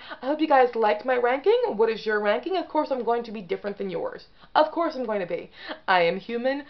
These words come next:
I cannot help this. And I admit, um, I might post a video, a, a different video. My next video will be a different subject, just to give you a variety, sorry,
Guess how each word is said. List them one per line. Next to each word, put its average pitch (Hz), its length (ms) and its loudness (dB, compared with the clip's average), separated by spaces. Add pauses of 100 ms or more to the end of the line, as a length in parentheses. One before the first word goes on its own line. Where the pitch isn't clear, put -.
(180)
I 180 160 2
cannot 196 420 -10
help 202 320 -8
this. - 220 -8 (500)
And 262 400 2
I 220 100 4
admit, 370 380 -2
um, 294 240 2 (220)
I 233 100 2
might 269 180 2 (200)
post 262 260 -2
a 196 80 -6
video, 262 540 4
a, - 80 -2 (100)
a 190 60 -6
different 240 320 -2
video. 269 420 4 (340)
My 190 220 -2
next 226 220 0
video 254 360 10
will 208 200 -4
be 196 140 0
a 185 40 0
different 233 380 -4
subject, 262 500 0 (320)
just 349 220 -8
to 427 60 2
give 381 120 4
you 311 140 0
a 196 200 -4
variety, 220 600 2 (140)
sorry, - 320 0